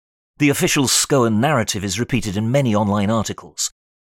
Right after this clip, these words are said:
His birth was foretold by a prophet. He spent fifteen months in his mother's womb.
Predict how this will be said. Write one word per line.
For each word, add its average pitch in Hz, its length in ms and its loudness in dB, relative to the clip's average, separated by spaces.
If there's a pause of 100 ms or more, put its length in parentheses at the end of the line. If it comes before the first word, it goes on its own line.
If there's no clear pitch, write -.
(140)
His 113 140 0
birth 123 380 2
was 107 180 -2
foretold 113 540 -2
by 101 140 0
a 104 80 -2
prophet. - 560 -12 (180)
He 127 120 -4
spent - 240 0
fifteen 180 400 0
months 170 420 0
in 98 60 -2
his 98 160 -6
mother's 98 280 -4
womb. 98 300 -2